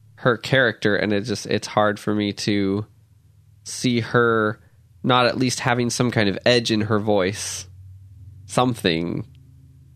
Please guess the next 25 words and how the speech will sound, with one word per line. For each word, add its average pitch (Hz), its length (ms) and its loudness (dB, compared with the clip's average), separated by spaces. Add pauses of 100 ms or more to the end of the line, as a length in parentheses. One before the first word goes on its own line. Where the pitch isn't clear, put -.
(640)
because 123 340 2
it 120 80 2
would 117 160 0
make 120 220 0
sense. 165 560 0 (600)
It's 117 340 0
great 143 240 4
if 165 100 0
she's 113 220 -2
forgiving 101 440 2
them, 101 240 0
and 127 100 0
if 120 180 -6
it's - 440 -2 (100)
maybe 127 320 2
logical 113 520 2
to 107 100 2
ask 104 200 0
for 113 100 -2
their 98 140 4
help, 135 400 0 (580)
I 120 60 0
guess. 104 540 0 (220)
Uh, 104 280 4 (160)
but - 580 0